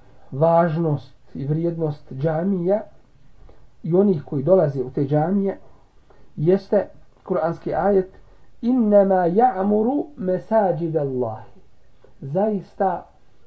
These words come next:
održavaju Allahove mesdžide. Ovo ya'muru, održavaju, znači dolaze u njih, posjećuju ih,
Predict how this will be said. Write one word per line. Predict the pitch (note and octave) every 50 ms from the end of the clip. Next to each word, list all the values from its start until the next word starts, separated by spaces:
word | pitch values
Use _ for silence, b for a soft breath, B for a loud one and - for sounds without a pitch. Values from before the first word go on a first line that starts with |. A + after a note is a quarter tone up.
| - - - - - - - _ - - - -
održavaju | - G3 F#3 E3+ F3+ F3 E3 D3 C#3 E3+ E3+ F3 F#3+ G#3+ A3+ A3 G3+ F#3+ G3 G3 G3 G#3 G#3 G3 F#3+ F#3 F3+ - - - - - - - - - - - - - - - - - - -
Allahove | - D#3 D3+ D3 C#3+ D3 D3+ D3+ D#3 E3 D#3 D#3 E3+ D#3 D3+ C#3+ C3
mesdžide. | C3+ C#3+ B2+ - - - - C#3 B2 A2 - - - - - - - - - - - - - - - - - -
Ovo | - E3 E3 E3 D#3+ D#3+
ya'muru, | D#3+ G#3 B3 C#4+ A#3+ A3+ A#3 A3+ A#3+ A#3+ A3+ A3+ - -
održavaju, | F3+ F3 F3 E3 D#3 D3+ D#3 F3+ F#3+ G#3+ A#3 A#3+ A#3+ A3+ A3 A3+ A#3 A#3 A3+ - - - _ _ _ _ _ - - - - - - - - - - - - - - - -
znači | - E3 F#3 G#3 A3+ G#3 G3+ - E3
dolaze | C#3+ C#3 E3+ F3 F3 D#3+ C#3+ B2+ B2+ B2+ A#2+
u | A#2 B2 B2+
njih, | B2+ B2 B2 B2+ - b b b b b b
posjećuju | - - D3 C#3+ - - F#3+ F#3+ F3+ - - F3 D#3+ D3 C#3 C3 B2+ -
ih, | - - C3 B2